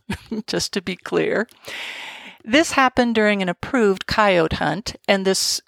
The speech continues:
individual wolf, air quotes, was mistaken for an individual coyote.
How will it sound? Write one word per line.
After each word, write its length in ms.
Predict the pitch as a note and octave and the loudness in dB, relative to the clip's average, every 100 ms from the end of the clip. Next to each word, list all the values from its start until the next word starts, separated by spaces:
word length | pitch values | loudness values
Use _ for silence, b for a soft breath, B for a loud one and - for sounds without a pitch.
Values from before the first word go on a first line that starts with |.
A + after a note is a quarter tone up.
| - | -2
individual 1120 | A3 A#3+ A3 G#3+ - G3 F#3 F3+ F3+ F3 - - | 2 2 2 2 0 0 2 2 2 -2 -8 -16
wolf, 800 | A3+ F#3+ D#3 D3 A3+ - - - | -10 -2 2 4 2 -2 -14 -2
air 180 | F3 D#3 | 0 0
quotes, 460 | - - - - - | -2 -2 -2 -2 0
was 320 | G3+ F#3+ - | 2 2 0
mistaken 960 | F#3 - - C4+ D4+ - - E3+ B3+ - _ | -2 -2 0 2 2 -2 -4 -2 -4 -6 _
for 240 | - D#3+ | -6 -4
an 100 | D#3 | -4
individual 580 | D#3 D3+ - - - - | -6 -6 -6 -6 -6 -8
coyote. 640 | - A3 G#3+ E3 - E3+ | -4 0 0 0 -4 -4